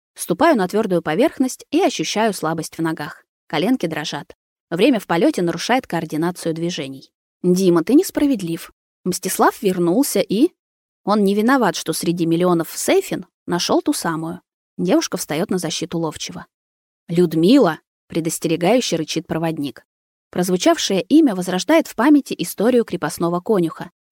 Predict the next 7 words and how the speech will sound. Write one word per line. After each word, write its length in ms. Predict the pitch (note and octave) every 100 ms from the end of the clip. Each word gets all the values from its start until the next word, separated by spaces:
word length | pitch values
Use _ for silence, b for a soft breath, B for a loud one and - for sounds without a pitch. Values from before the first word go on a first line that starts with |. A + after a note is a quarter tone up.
| _
Значит, 340 | E3+ F3+ F3+ F#3+
ради 220 | F#3 F3+
неё 320 | E3 E3+ D#4+
парень 300 | - F3 D#3
распрощался 640 | D3+ - E3 - D3+ - E3+
с 40 |
жизнью. 480 | - E3+ - D#3+